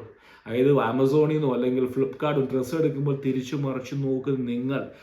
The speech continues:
നിങ്ങളുടെ മകൻ്റെയോ മകളുടെയോ കരിയറോ അല്ലെങ്കിൽ കോളേജിനെ പറ്റി അന്വേഷിക്കുക പോലും ചെയ്യില്ല.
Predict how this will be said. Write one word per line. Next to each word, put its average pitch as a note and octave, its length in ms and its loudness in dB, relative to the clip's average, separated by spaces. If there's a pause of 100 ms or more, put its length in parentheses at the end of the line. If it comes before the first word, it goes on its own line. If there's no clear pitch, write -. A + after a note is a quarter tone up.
(120)
നിങ്ങളുടെ B2+ 280 -4
മകൻ്റെയോ B2+ 640 2
മകളുടെയോ B2 460 0 (120)
കരിയറോ B2 360 2
അല്ലെങ്കിൽ A#2 300 -4
കോളേജിനെ D3 680 2
പറ്റി D3 180 -2
അന്വേഷിക്കുക D#3 920 4
പോലും F3 220 0
ചെയ്യില്ല. C#3+ 360 2